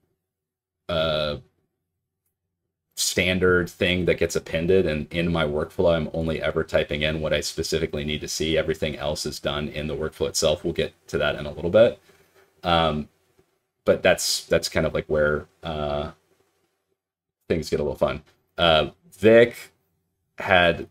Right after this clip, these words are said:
this, uh, good suggestion, which was passing the depth map as the initial image for some neat results. So I'm, I'm gonna do that. I think that's a great suggestion. I hit the save control image button there.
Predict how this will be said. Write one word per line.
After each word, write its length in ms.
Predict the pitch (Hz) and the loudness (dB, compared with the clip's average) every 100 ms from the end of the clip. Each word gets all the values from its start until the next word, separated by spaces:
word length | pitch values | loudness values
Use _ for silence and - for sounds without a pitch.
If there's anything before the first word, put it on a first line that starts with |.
| _ | _
this, 540 | 87 85 - - - - | -2 0 -4 -10 -12 -4
uh, 320 | 82 80 80 | 0 0 0
good 240 | 80 90 | 2 0
suggestion, 580 | - 82 80 78 - 85 | 2 0 2 2 2 -2
which 160 | 80 - | 0 -2
was 100 | 76 | -2
passing 460 | - 82 - 87 | 2 2 2 -2
the 80 | 76 | -4
depth 360 | 73 80 - 87 | 0 0 0 -2
map 260 | 80 78 | -2 -2
as 160 | 67 80 | -4 -6
the 160 | 82 | -4
initial 440 | 76 76 80 80 69 | -4 -4 -2 -4 -4
image 320 | 78 78 80 | -4 -2 -4
for 180 | - 82 | -2 -4
some 220 | 76 80 | -4 -6
neat 160 | 78 78 | -6 -4
results. 460 | 85 82 87 90 - | -6 -2 -2 -2 -4
So 280 | 78 73 - - - _ | -2 -4 -6 -20 -20 _
I'm, 180 | 85 85 - - | -6 -6 -8 -6
I'm 140 | 90 | -2
gonna 160 | 80 73 | -2 -2
do 180 | 76 | -2
that. 160 | 80 82 | 2 4
I 60 | 80 | 4
think 120 | 76 | 0
that's 140 | 76 | -4
a 40 | 69 | -4
great 260 | 73 71 | -2 -4
suggestion. 720 | - 76 76 73 - 92 98 - _ _ _ | -4 -4 -2 -2 -2 -2 -2 -6 _ _ _
I 120 | 80 | -4
hit 200 | - 101 | 0 0
the 80 | 85 | 0
save 480 | - 87 85 90 - | -2 0 2 2 -2
control 760 | 90 82 - 82 82 85 82 | -6 -6 -2 2 4 4 0
image 480 | 78 82 85 85 - | -2 -2 -2 -4 -2
button 360 | 92 - 87 80 | 0 0 -2 -4
there. 420 | 73 78 87 110 | -4 -2 -2 -2